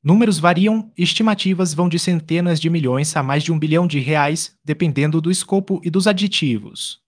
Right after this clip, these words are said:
Dois. Quais são os maiores elementos de custo? Estrutura,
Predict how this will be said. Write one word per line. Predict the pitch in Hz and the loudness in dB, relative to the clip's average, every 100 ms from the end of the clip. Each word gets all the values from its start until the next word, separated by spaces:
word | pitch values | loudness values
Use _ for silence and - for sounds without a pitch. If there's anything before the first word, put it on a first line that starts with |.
| _ | _
Dois. | 175 120 113 - _ _ _ | 4 4 2 -6 _ _ _
Quais | - 233 | 0 0
são | - 190 | 2 2
os | 185 | 4
maiores | 185 160 143 143 | 6 6 4 4
elementos | 156 170 151 147 127 | 2 4 2 2 -2
de | |
custo? | 135 - 131 123 - 131 - _ _ _ | -4 -2 -2 -2 -10 -18 -18 _ _ _
Estrutura, | 165 196 196 190 165 180 | -6 -4 -2 0 2 0